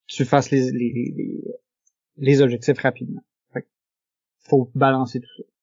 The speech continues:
C'est ça, c'est un jeu où il y a aussi un peu de, de confrontation. Selon les parties, par contre, c'est pas, ça, il peut avoir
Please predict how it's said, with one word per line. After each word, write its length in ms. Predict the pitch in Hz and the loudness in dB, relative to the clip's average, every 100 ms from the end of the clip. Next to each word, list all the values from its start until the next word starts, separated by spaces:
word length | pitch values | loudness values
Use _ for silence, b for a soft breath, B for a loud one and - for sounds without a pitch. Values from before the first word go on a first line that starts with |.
| _ _ _ _ _ _ _ - | _ _ _ _ _ _ _ -4
C'est 100 | 202 | 0
ça, 240 | - 240 | 2 2
c'est 140 | 269 | 2
un 100 | 220 | 0
jeu 140 | 170 202 | 2 0
où 100 | 202 | 2
il 60 | |
y 20 | 151 | 2
a 40 | |
aussi 220 | 143 - | 0 -2
un 140 | 165 139 | -2 -2
peu 240 | - 147 | -2 0
de, 300 | 143 131 123 | 2 2 2
de 120 | 127 | -2
confrontation. 1000 | 120 139 127 143 131 135 120 - 143 180 | 2 2 2 2 2 2 0 0 0 0
Selon 260 | 185 185 262 | -2 2 6
les 120 | 208 | 6
parties, 320 | 190 151 - | 4 -2 -4
par 160 | - 151 | -4 -2
contre, 220 | 208 220 | -2 -2
c'est 120 | - | -2
pas, 340 | 131 160 160 165 | 4 6 6 4
ça, 180 | 180 - | -2 -6
il 100 | 143 | -4
peut 160 | 175 180 | 2 2
avoir 280 | 151 160 | 2 -2